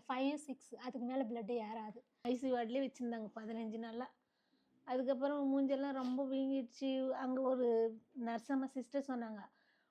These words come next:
Speaker 2: "பயத்துக்காரச்சி இங்க வச்சுன்னு புள்ளைய சாவ வச்சிடாத, எங்கேனா சர்ச்சுக்கு கூட்டின்னு போ, அதுக்கு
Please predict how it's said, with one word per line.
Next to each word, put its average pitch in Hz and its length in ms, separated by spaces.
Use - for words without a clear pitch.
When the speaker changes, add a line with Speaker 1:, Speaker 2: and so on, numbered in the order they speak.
Speaker 2:
"பயத்துக்காரச்சி 247 500
இங்க 233 220
வச்சுன்னு 262 400
புள்ளைய 240 320
சாவ 240 220
வச்சிடாத, 240 460
எங்கேனா 233 280
சர்ச்சுக்கு 247 580
கூட்டின்னு 220 240
போ, 226 300
அதுக்கு 220 360